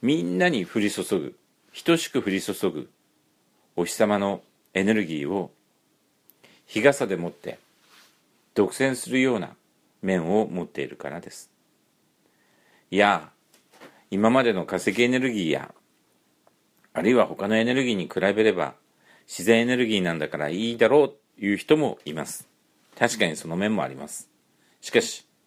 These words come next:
独占をやめたいんです。集中をやめたいんです。もうここまでお話をすると、皆さんには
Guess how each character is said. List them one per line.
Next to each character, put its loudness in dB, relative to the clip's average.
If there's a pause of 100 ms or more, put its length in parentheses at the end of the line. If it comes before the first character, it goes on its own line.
(760)
独 4
占 4
を 2
や 0
め -6
た 2
い -2
ん -14
で -18
す。 -20 (280)
集 0
中 2
を 4
や 2
め -4
た -2
い -6
ん -12
で -18
す。 -20 (1160)
も 4
う -20
こ -8
こ 0
ま 6
で 6
お -2
話 -4
を 2
す -6
る -2
と、 2 (420)
皆 0
さ 0
ん -4
に 0
は -2